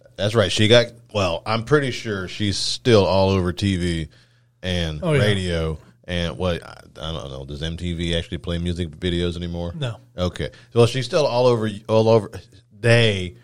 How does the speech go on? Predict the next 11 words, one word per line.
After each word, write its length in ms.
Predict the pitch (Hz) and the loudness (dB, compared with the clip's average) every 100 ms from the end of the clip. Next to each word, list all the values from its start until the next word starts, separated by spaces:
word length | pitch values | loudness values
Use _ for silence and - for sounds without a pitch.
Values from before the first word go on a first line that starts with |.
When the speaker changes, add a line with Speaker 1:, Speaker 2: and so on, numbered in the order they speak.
| _ _ | _ _
Speaker 1:
are 80 | 104 | 0
all 200 | 104 107 | 2 4
over 280 | 104 95 95 | 4 4 2
the 140 | 87 | 2
WhoTube. 640 | 87 113 117 - 92 85 82 - _ _ _ | 4 4 4 2 -2 -2 -6 -16 _ _ _
So 280 | 107 98 87 | -2 0 0
Speaker 2:
Yeah. 140 | 107 | -2
Speaker 1:
I'm 160 | 117 - | -6 -6
pretty 280 | - 156 127 | 0 2 0
sure 300 | 120 110 107 | 2 2 2
they 640 | 82 107 113 92 87 95 | 0 4 6 6 2 -4